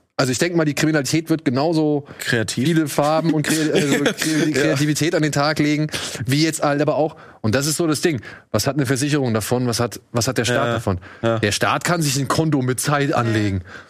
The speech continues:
Speaker 1: und das können sie auf Politiker verteilen, wenn sie Bock haben, oder sie können halt wiederverkaufen.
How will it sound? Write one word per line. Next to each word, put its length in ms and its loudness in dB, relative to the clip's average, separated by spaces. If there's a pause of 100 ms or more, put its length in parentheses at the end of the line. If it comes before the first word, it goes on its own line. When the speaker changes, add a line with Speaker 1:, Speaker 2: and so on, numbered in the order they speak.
Speaker 1:
und 140 2
das 160 -2
können 200 0
sie 100 2
auf 200 -2
Politiker 440 2
verteilen, 500 0
wenn 120 0
sie 80 0
Bock 220 -2
haben, 220 0
oder 180 0
sie 100 0
können 240 0
halt 200 0
wiederverkaufen. 760 -2